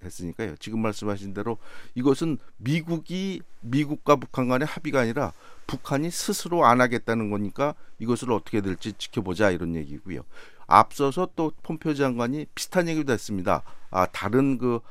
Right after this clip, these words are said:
아, 지방 그 방송과의 그 인터뷰에서 폼페오 장관이 아,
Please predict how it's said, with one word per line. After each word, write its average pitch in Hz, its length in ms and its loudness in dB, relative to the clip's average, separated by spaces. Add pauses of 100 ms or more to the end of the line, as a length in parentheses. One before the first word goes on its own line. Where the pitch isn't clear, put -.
(260)
아, 87 260 2
지방 117 500 6
그 78 560 -2
방송과의 107 720 4
그 95 120 -2
인터뷰에서 90 760 -6
폼페오 113 320 -6
장관이 104 460 -2 (800)
아, 85 140 0